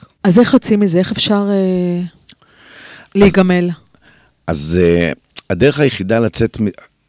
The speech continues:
Speaker 2: הדרך היחידה לצאת, לא רק אגב מההתמכרות, אה, לכדורים, אלא גם מהלופ הזה שאני הייתי בו מבחינת הקריירה, שמצד אחד אתה עושה פרויקטים בלי סוף, אבל מצד שני אתה, אתה לא מרגיש שאת-, זה לא ממצה אותך,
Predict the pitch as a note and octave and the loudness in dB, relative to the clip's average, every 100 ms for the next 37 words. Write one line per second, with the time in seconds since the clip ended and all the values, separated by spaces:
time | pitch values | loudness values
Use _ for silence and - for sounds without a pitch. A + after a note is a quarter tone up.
0 | _ - F#2 B2 C3+ A#2 G#2 A2 F#2 - | _ -10 -2 0 2 0 2 0 0 0
1 | A2 D2 A2+ F#3 F#3 G#2 G2 F#2 F#2+ F#2 | -2 0 2 4 2 -2 -2 0 0 -2
2 | F#2 E2 D#2+ G2 - G2+ F2 E2+ E2 - | -4 -6 -2 -4 0 0 2 0 -2 -4
3 | E2+ E2 F2 G2+ - F#2 E2+ E2 F2 E2+ | -2 0 0 -2 -2 -2 -2 -2 -2 0
4 | D#2+ E2 C3 - B2 G#2 - F#2+ F2+ G2 | 0 0 0 2 2 2 0 -2 -2 -4
5 | G#2 A#2 F#2 E2+ F#2+ F#2 - F2 E2 E2 | -2 -2 -2 -4 -6 -8 -6 -4 -2 -2
6 | D2 E2 - - - - - - - - | -2 -8 -12 -20 -20 -20 -20 -14 -6 -2
7 | E2+ E2+ E2+ A#2 A#2 A2+ A#2 A2 F#2 E2+ | 0 0 -2 0 0 0 -2 -4 -10 -8
8 | - - F2 G2 - F#2+ F2+ F#2 D3 A2 | -8 -2 0 0 -2 -2 -2 0 0 -2
9 | F2+ F2 A2+ - F#2+ G#2+ G#2+ - F2+ - | -4 -4 -2 -2 0 0 0 0 -2 -4
10 | - F2 G#2+ C3 A2 A#2+ - G#2+ - - | -4 0 2 0 0 -2 0 -2 -4 -8
11 | D#2+ F#2+ A2+ C3+ A2+ - F#2+ E2 F#2+ | 0 2 4 4 2 0 -2 -2 -4